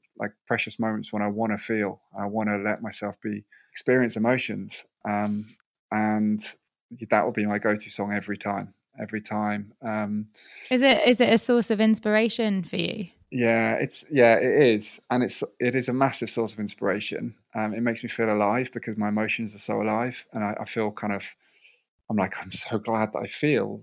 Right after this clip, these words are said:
Speaker 1: this. I'm so glad that this song is having this impact on me." Um,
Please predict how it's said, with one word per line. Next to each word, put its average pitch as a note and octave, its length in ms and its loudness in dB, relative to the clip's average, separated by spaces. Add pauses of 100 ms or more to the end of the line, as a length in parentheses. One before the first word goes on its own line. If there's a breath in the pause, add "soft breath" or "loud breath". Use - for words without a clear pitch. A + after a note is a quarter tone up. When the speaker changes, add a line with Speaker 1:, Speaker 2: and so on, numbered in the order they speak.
Speaker 1:
this. G#2 220 -4
I'm G#2 80 -6
so B2+ 180 0
glad A#2 240 0
that G#2 100 -10
this G#2+ 160 -4
song G#2+ 240 2
is F#2+ 140 -6
having G#2+ 200 -4
this G#2 160 -4
impact A2 420 -4
on G#2 120 -2
me." G#2+ 260 -2 (480 soft breath)
Um, G#2 640 -2